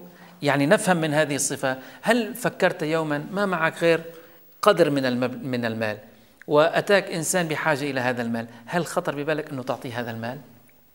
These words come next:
هذا شيء كبير عظيم. هل خطر ببالك أنه يوم ما عندك غير لحاف واحد، وإذا واحد طلب منك لحاف قلت له: "تفضل"؟ لما صارت الحروب وأتى الناس مهجرين إلى المناطق، إجوا من طرابلس، إجوا من كذا منطقة،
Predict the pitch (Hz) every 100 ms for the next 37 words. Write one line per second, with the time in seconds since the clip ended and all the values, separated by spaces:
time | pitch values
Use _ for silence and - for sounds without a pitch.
0 | _ _ _ _ - 220 190 190 196 -
1 | 135 143 113 131 160 151 - - - -
2 | - _ - - 127 185 220 208 214 202
3 | 202 185 165 165 190 190 180 185 170 180
4 | 196 185 - - - 185 208 214 202 180
5 | 185 180 151 180 - 160 147 139 175 175
6 | 185 165 175 208 175 208 196 170 - 156
7 | 131 - - - - _ _ _ - 170
8 | 160 165 - 170 180 190 190 - - -
9 | - 214 196 160 170 147 147 - 160 165
10 | 151 170 165 165 175 165 170 143 156 151
11 | 175 190 190 165 151 - - - 180 175
12 | 175 190 190 170 - - - - 214 196
13 | 165 - 165 156 160 - 180 170 160 208
14 | 175 143 123 - -